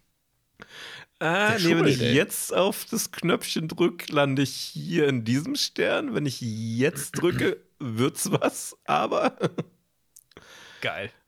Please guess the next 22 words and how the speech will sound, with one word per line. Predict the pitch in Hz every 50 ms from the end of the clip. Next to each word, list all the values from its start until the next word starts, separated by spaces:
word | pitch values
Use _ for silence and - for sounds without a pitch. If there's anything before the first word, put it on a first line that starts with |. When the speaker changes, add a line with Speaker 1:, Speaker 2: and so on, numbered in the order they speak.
| _ -
Speaker 1:
ja, | - - - - _ _ _ _ _ _ _ _ _ _
es | _
Speaker 2:
Das | - -
Speaker 1:
ist | 120 123
Speaker 2:
ist | -
schon | - 135
Speaker 1:
schon | 123 113
Speaker 2:
abgefahren, | - 95 110 - 80
ne? | -
Speaker 1:
nützlich. | 80 80 78 - - - - - - _ _ _ _ _ _ _ _ _ _ _ - _ -
Schon | - - - - 85
Speaker 2:
Hm. | 85 82
Speaker 1:
nützlich. | 78 76 - - - - - - _ _ _ _ _ _ - - - - - - - - - - _ _ _ _ _ _ _ _ _ _ _ _ _
Es | - - - - - - -
heißt, | 131 165 190 180 - - -
er | 131
war | 135 143
auch | 135 135 127
ein | 127 123 110
sehr | 101 110 123 139 139
guter | 127 117 120 113 - 117
Lichtschwertkämpfer. | 104 104 107 - - - 131 127 - - - 127 127 131 - - 170 180 190